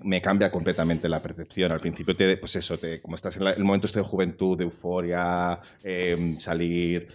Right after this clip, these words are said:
drogas, todo, todo ese rollo, la ves como una película muy, pues eso, muy chocante, muy destructiva. Pero ahora sí que es verdad que te invita a hacer reflexiones sobre el,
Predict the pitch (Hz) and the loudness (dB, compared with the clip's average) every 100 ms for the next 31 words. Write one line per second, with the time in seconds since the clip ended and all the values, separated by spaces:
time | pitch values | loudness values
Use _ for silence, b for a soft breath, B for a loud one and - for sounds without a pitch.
0 | b 92 92 87 87 85 87 - 110 104 | b -8 -2 0 2 4 2 2 4 4
1 | - 120 123 117 117 131 127 127 185 B | 4 6 6 6 6 8 8 6 4 B
2 | B B _ 104 101 - 120 117 113 110 | B B _ 0 2 4 6 6 6 4
3 | 120 120 110 107 110 113 110 110 107 98 | 6 8 8 8 6 6 6 6 6 4
4 | 92 85 76 b b _ _ _ _ _ | 4 0 -4 b b _ _ _ _ _
5 | 98 107 - 98 101 104 95 98 87 98 | -2 0 4 4 6 6 6 6 6 6
6 | 95 - 87 110 104 - 101 110 143 135 | 6 2 4 6 6 8 8 10 8 6
7 | 139 123 127 139 123 110 120 - 107 117 | 6 8 6 6 4 6 4 6 4 4
8 | 113 104 - 104 113 147 - - _ _ | 2 2 6 6 6 4 -2 -8 _ _
9 | _ _ _ _ _ _ _ _ _ - | _ _ _ _ _ _ _ _ _ 2
10 | 107 95 95 90 90 90 87 85 78 b | 4 6 6 8 6 6 6 4 2 b
11 | b b _ - 98 90 | b b _ -10 -4 -4